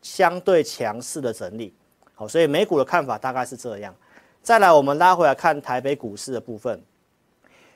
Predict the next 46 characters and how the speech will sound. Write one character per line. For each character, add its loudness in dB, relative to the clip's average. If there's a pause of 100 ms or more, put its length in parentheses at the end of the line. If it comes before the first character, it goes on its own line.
(160)
在 6
最 6
新 0
的 2
周 6
六， 4
六 2
月 4
二 4
十 -2
四 -6
号， 2
我 -2
跟 -4
大 -2
家 0
报 -2
告 -4
什 -10
么？ -18
选 -6
择 0
权 -4
的 -6
部 -6
分， -4
它 -6
跌 -6
破 -4
一 -8
之 -16
下， -10 (500)
因 -2
为 4
在 6
我 6
们 -8
的 -6 (460)
端 6
午 2
放 2
假 2
的 -2
那 -4
一 -2
天， -2